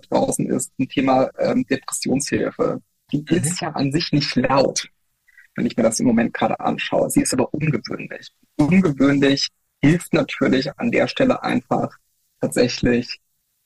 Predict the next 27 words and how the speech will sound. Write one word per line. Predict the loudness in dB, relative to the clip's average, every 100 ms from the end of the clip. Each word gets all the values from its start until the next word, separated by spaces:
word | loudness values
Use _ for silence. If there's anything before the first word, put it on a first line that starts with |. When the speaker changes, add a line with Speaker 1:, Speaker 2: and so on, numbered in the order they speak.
| -6
Speaker 1:
sehr | 0 4 4
gut, | 2 0 2
die | 0
Aufmerksamkeit | 2 0 2 0 2 0 0 -2 0
dann | 0
auch | -2 -4
zu | -8 -2
binden. | 0 0 -2 -6 -4
Also | -4 0
das | 0
ist | 0 -4
für | -4
mich | -2 -2 -4
zum | -2
Beispiel | -2 0 -2 0
eine, | -2 -2 -8 -6
eine | -4
Kreation, | 0 2 0 2 0
die | 2
sehr, | 0 0
sehr | 0
gut | 2 0 0 -6 _ _ _ _
das, | -6 -6 -6 -14 -6
das | -6 -2
Thema | 0 0 2
Aufmerksamkeit | 2 2 0 2 0 2 -2 0
auch | 0 0